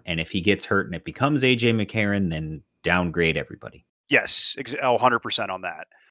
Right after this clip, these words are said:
Speaker 2: So no, that's, that's really it as far as the quarterback room. So I think at this point we might as well just pivot directly into what matters, right? Like we did on the last show. Let's just
Speaker 1: Sure.
Speaker 2: talk about,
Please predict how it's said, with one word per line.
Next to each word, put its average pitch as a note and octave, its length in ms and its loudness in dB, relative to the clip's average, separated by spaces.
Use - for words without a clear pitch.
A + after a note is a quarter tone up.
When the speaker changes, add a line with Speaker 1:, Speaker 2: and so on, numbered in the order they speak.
Speaker 2:
So A2+ 300 2
no, F#2+ 260 -4
that's, A#2+ 300 -4
that's C#3 240 2
really C#3 300 4
it A#2+ 160 2
as - 80 -8
far A#2 160 0
as G#2 80 -4
the - 60 -16
quarterback G#2 540 -4
room. G2+ 240 -10
So B2+ 100 -2
I B2 80 4
think C#4 200 -2
at - 100 -6
this D#3 140 -2
point G#2+ 300 -6
we A#2 100 -8
might B2 160 4
as A2 100 -8
well A2 160 0
just - 220 -12
pivot A#2 280 -6
directly G#2+ 520 -4
into G2+ 180 -10
what F#2+ 220 -6
matters, F#2 380 -6
right? F#2+ 180 -6
Like G#2 120 -12
we G#2+ 80 -12
did G#2+ 100 -8
on G2 60 -10
the F#2 80 -10
last F#2+ 240 -6
show. E2 340 -6
Let's G#2 140 -12
just - 140 -8
Speaker 1:
Sure. A2 80 0
Speaker 2:
talk F#2+ 120 -4
about, F#2 240 -8